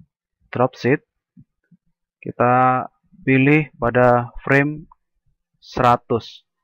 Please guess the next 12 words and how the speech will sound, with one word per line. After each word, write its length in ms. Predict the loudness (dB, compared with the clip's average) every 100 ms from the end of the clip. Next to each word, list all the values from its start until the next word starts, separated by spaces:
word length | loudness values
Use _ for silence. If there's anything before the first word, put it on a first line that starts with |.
| _
Di 160 | -20
sini 240 | -14 -10 -6
dia, 240 | -4 -6
ah, 240 | -4 -6 -4
ini 180 | -6 -6
dia. 160 | -6 -8 -14 -20 -20 _ _ _ _ _ -20 _ _ -12
Ini, 420 | -8 -6 -6 -8 -8
kemudian 260 | -4 -2 -2
tekan 320 | -2 -4 -4
G, 380 | -2 -2 -2 -6 _ -16 -12 -8
kita 160 | -6
pindah 540 | -4 -4 -2 -2 -4